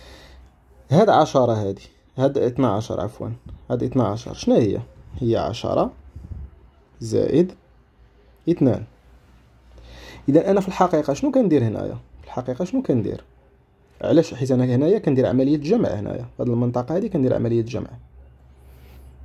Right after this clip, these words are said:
إذا لاحظ معايا، كنضرب المرة الأولى، كنضرب المرة الأولى في جوج، والمرة الثانية كنضرب في عشرة. كما قلت لكم بأن عشرة إلا ضربت فيها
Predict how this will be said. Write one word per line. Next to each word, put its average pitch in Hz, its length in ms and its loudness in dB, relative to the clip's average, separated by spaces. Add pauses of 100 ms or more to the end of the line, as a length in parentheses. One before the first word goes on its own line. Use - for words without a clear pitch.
(1300)
إذا 104 140 2
لاحظ 139 240 2
معايا، 90 280 -4 (380)
كنضرب 175 360 4
المرة 156 280 4
الأولى، 127 560 4 (300)
كنضرب 160 320 -2
المرة 156 300 2
الأولى 117 420 2 (140)
في - 140 -6
جوج، 214 360 2 (640)
والمرة 120 280 2
الثانية 143 300 0
كنضرب 151 300 0
في - 100 -6
عشرة. 117 360 -6 (680)
كما 120 240 2
قلت - 140 -10
لكم 180 220 0
بأن 120 280 0
عشرة 123 360 -2
إلا 113 100 2
ضربت 101 260 -6
فيها 143 400 -2